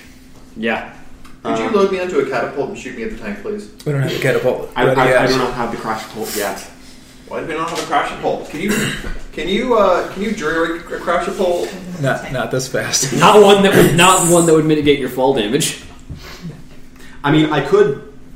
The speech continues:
Speaker 3: stop, park it right next to you, fly you over these guys.
Speaker 2: I think I can.
Speaker 4: No,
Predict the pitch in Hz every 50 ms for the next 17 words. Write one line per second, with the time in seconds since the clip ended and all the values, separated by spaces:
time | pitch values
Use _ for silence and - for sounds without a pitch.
0 | - - - - - - - - 175 143 143 147 143 - - - - 147 151 147
1 | - 131 123 127 127 113 117 117 131 - - - 147 123 107 - - - 139 123
2 | 113 113 113 110 104 107 110 120 131 127 110 101 92 - 107 95 92 95 104 117
3 | - - - - - - - - - - - - - - - - - - - -
4 | - - - - - 156 151 147 135 123 123 113 107 107 107 107 107 104 107 -
5 | - - - 139 123 117 - - 107 104